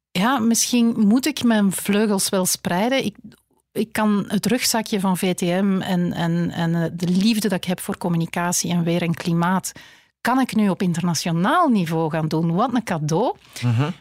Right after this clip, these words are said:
Speaker 1: Maar dan moet ik stoppen met weervrouw zijn. En er was geen haar op mijn hoofd dat er ooit aan dacht dat ik ging stoppen als weervrouw, want het was mijn kinderdroom.
Speaker 2: Mhm, mhm.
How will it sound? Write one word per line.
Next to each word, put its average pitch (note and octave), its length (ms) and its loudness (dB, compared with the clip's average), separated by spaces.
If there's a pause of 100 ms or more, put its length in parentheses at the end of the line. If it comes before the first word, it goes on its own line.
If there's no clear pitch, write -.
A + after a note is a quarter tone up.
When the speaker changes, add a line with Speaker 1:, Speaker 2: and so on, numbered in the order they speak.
Speaker 1:
Maar A3 380 2
dan B3 120 2
moet G#3+ 100 2
ik - 80 -6
stoppen A#3 320 -2
met D#3+ 140 2
weervrouw F#3+ 440 0
zijn. D#3+ 240 0
En - 60 -4
er G3 60 0
was G#3 140 0
geen A#3+ 180 2
haar C#4+ 460 2
op C4+ 100 -2
mijn A3 140 4
hoofd A#3+ 300 2
dat G#3+ 140 0
er - 80 -4
ooit G#3+ 160 0
aan F#3 100 2
dacht F#3 160 -2
dat E3+ 100 -4
ik - 60 -8
ging E3 140 2
stoppen A#3 320 0
als C#3+ 180 0
weervrouw, E3 260 0
want E3 100 0
het - 100 -4
was D3+ 140 -2
mijn D3+ 180 0
kinderdroom. D3+ 680 2
Speaker 2:
Mhm, C3 240 2
mhm. B2+ 420 0